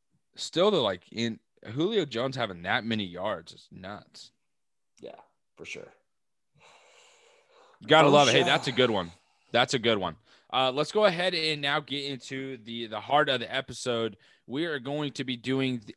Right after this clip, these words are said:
Speaker 1: our last mock draft. I know Treese already said that. Uh, so we're gonna try and get into this before my laptop dies because my dumb ass did not bring a charger. So Treese, just a heads up here. Um, number one, first pick on the board, it's Jacksonville. I'm going Trevor Lawrence. We all know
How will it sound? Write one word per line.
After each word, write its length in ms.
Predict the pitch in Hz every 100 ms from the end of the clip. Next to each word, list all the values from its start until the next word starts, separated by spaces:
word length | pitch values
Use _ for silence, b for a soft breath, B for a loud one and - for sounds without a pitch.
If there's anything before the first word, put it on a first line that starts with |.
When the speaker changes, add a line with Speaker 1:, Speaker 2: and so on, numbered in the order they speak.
| -
Speaker 1:
our 160 | 110
last 400 | 98 117 135 127
mock 180 | 135 127
draft. 280 | 131 120 117
I 40 |
know 100 | 113
Treese 240 | 110 120 -
already 180 | 117 107
said 320 | - 120 107
that. 260 | 117 113 - B B B
Uh, 140 | 117
so 140 | 113 120
we're 140 | 139
gonna 120 | 160
try 200 | 139 147
and 80 | 143
get 160 | 135 135
into 280 | 139 127 123
this 280 | 131 127 -
before 320 | 113 - 120
my 140 | 117
laptop 540 | 104 110 113 - 110 101
dies 280 | 107 107 98
because 360 | 101 107 98
my 220 | 98 107 120
dumb 300 | 113 107 104
ass 260 | 101 101
did 180 | - 92
not 300 | 95 107 87
bring 300 | 101 104 101
a 140 | 90 92
charger. 400 | - 120 110 98
So 160 | - 98
Treese, 360 | - 110 101
just 260 | - 107 -
a 80 | 87
heads 260 | 101 87
up 180 | 113 113
here. 320 | 104 92 92 - B B B
Um, 480 | 107 110 104 92 87 b b b 104
number 340 | 135 151 156
one, 360 | 143 147 147 139
first 340 | - 139 131
pick 280 | - 135 127
on 100 | 127
the 60 | 123
board, 520 | 107 120 123 120 110 _ _ _ _ _ _
it's 100 | -
Jacksonville. 800 | - 127 123 - 107 120 117 113
I'm 140 | 117
going 200 | 113 123
Trevor 240 | 113 113 104
Lawrence. 300 | 98 98 95
We 120 | 101
all 120 | 107 104
know 380 | 98 92 92